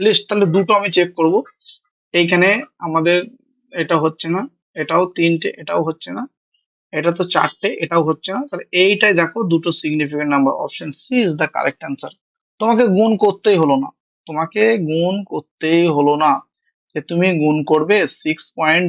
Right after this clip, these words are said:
জিরো ওয়ান ইনটু টুয়েলভ, এটা গুণ করতে হলো না। বারো একে বারো, ছয় বারো হচ্ছে সেভেন্টি টু,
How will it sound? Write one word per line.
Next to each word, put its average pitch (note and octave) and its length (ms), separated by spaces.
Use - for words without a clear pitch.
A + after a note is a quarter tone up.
জিরো C#3+ 280
ওয়ান F#3+ 200
ইনটু D#3 200
টুয়েলভ, E3 340
এটা E3 120
গুণ C#3+ 120
করতে D#3 300
হলো C#3 220
না। G#2+ 40
বারো C3 220
একে - 140
বারো, D3+ 160
ছয় C3+ 260
বারো C#3 200
হচ্ছে D3 300
সেভেন্টি C3 480
টু, C3+ 80